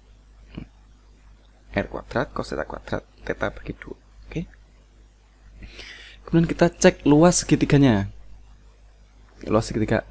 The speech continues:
O C B. Saya pakai yang biru.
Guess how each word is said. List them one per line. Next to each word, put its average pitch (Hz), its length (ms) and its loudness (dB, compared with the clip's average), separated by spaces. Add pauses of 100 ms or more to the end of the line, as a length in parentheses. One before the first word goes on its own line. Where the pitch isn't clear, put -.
O 139 320 6 (160)
C 131 340 4
B. 127 300 4 (2250)
Saya - 160 -18
pakai - 240 -10
yang 113 160 -8
biru. 117 1000 0